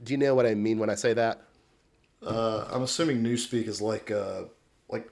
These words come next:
Speaker 2: kinda made up language, like they're trying to predict what people are gonna be saying in the future.
Speaker 1: Yeah, yeah.
Speaker 2: Yeah.
Speaker 1: And they, like, they tend to, like, combine two words together, kinda German style, into new words, or they, like, will repeat a word twice for emphasis.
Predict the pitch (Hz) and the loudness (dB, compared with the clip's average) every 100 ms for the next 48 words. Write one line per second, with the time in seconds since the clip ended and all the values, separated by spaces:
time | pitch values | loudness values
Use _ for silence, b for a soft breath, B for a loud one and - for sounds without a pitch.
0 | _ - 135 120 104 117 120 120 120 113 | _ -8 -4 -2 0 0 0 -2 -4 -4
1 | 113 117 110 107 110 - 113 107 110 90 | -2 -2 -4 -6 -6 -2 -2 -2 -6 -8
2 | 104 107 113 110 113 117 110 104 101 - | -8 -6 -6 -8 -8 -6 -6 -6 -6 -4
3 | 107 104 101 147 165 156 139 131 117 113 | -4 -6 -6 6 8 10 8 4 0 0
4 | 135 131 123 113 113 147 170 185 175 175 | 4 4 4 2 0 2 8 8 8 0
5 | B B 147 175 175 - 233 202 170 - | B B 0 2 4 2 2 4 2 0
6 | 151 123 127 127 127 113 - 135 120 117 | -4 0 2 4 2 0 -2 2 4 2
7 | 113 120 110 107 107 - 120 98 87 95 | 0 -2 0 2 0 2 0 0 -4 -4
8 | 104 104 104 110 104 104 101 101 98 101 | -2 -2 0 2 2 2 0 -2 -2 0
9 | 104 98 101 101 98 98 90 - 107 104 | 0 -2 -2 -2 -2 -4 -6 -8 -4 -4
10 | 95 98 98 95 - 120 101 98 - 127 | -2 -4 -4 -6 0 0 0 -6 -10 -10
11 | 127 - 120 110 117 117 120 113 - 117 | -12 -8 -4 0 0 2 0 0 0 2
12 | 117 117 - 107 110 113 117 - 117 | 2 -2 -8 -6 -6 -6 -4 -2 -2